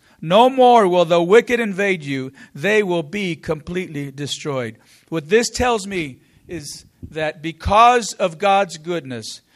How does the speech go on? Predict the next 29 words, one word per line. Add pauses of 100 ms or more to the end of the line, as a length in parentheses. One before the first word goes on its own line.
(200)
we
can
worship
God (540)
even
in
our
pain. (680)
Because
of
God's
goodness,
we
can
worship
God (360)
even (200)
in
our (100)
pain. (320)
When
he (140)
says, (300)
"There
on
the
mountains,
the
fe-,